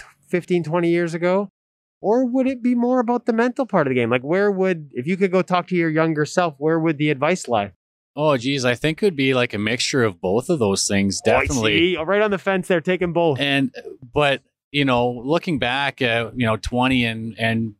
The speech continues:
Speaker 2: just being through, you know, everything that I've been through, like, as a player and how the game changed from, you know, two thousand till I stopped playing in Russia in two thousand fifteen, like,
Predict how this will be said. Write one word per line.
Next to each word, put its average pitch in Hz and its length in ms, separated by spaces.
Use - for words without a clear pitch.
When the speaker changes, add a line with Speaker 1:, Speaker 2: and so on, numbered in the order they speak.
Speaker 2:
just 127 300
being 131 380
through, 123 580
you 139 80
know, 110 400
everything 131 460
that 120 80
I've 110 160
been 123 180
through, 127 260
like, 113 180
as 117 180
a 120 60
player 127 640
and 113 120
how 127 200
the 120 100
game 117 320
changed 127 540
from, 117 400
you 113 80
know, 107 220
two 147 180
thousand 127 880
till 117 640
I 110 320
stopped - 520
playing 120 380
in 110 100
Russia 117 360
in 110 80
two 123 160
thousand 117 360
fifteen, 127 540
like, 107 200